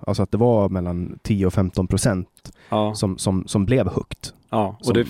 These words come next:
Speaker 2: det finns det ju siffror på också, liksom, för de flesta droger. Eh, vi-, vilken procentdel av människor som använder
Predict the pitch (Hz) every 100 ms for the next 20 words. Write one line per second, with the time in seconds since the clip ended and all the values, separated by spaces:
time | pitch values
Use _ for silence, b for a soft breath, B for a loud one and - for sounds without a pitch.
0 | - 123 135 117 113 - 104 - 104 107
1 | 117 - 120 104 98 - 98 113 98 95
2 | 92 _ _ _ - 113 101 113 95 -
3 | 101 107 104 107 117 98 98 - _ _
4 | _ - 113 104 98 98 95 113 117 _
5 | _ _ _ _ _ _ _ 131 127 107
6 | 120 117 104 123 117 110 - 110 104 98
7 | - 104 95 107 110 110 104 101 95 98
8 | 95 - 98 104 107 98 104 107 104 98
9 | 95